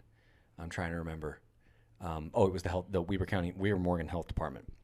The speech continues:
They were all involved, and the idea was that you would get at, you know, these sorts of issues because it was housing, it was education, and it was healthcare,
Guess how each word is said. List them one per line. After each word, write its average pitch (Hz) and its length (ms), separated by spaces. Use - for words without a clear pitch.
They 95 140
were 90 140
all 85 100
involved, 82 320
and 101 100
the 95 60
idea 101 220
was 92 100
that 95 140
you 110 80
would 107 100
get 110 160
at, 110 240
you 101 80
know, 92 180
these 107 220
sorts 110 240
of 85 100
issues 117 440
because 107 180
it 98 60
was 90 100
housing, 131 540
it - 60
was 92 160
education, 98 580
and 85 140
it - 20
was 80 120
healthcare, 78 460